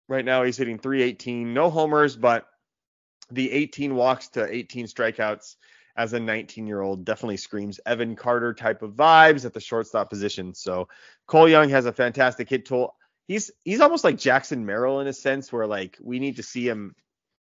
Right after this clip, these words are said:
hit some, uh, some balls out soon. Um, but you could see a Jackson Merrill type of rise from a guy like Cole Young. Um, we're like, "Oh, we know the power is there somewhere." Although I'm still waiting for it with Jackson Merrill. I've been, like, the only one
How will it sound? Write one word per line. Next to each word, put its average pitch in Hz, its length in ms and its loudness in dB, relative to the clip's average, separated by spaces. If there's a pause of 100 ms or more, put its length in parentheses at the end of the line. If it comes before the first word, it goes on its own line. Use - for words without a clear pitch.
hit 131 160 -10
some, 95 460 -14
uh, 87 300 -14
some 107 180 -14
balls 107 260 -2
out 156 360 2
soon. 269 360 -2 (460)
Um, 98 320 -6 (180)
but 127 220 0
you 160 100 -6
could 180 240 4
see 165 180 0
a 135 60 6
Jackson 120 500 0
Merrill 113 280 2
type 113 300 0
of 95 180 -6
rise 110 420 -2
from 139 160 -8
a 131 60 -4
guy 131 200 4
like 131 220 0
Cole 131 240 -2
Young. 131 340 0 (560)
Um, 92 420 -16 (420)
we're 104 160 -4
like, 95 160 -4
"Oh, 214 160 4
we 233 120 0
know 240 140 0
the 226 100 0
power 180 320 0
is 151 100 -4
there 160 180 -4
somewhere." 143 400 -2
Although 123 200 4
I'm 123 120 2
still 165 320 2
waiting 123 400 -2
for 131 220 -2
it 139 120 -2
with 131 140 -8
Jackson 135 380 -8
Merrill. 131 240 -6
I've 113 120 -8
been, 101 160 -8
like, 92 240 -12
the 95 140 -10
only 110 260 -6
one 104 380 -4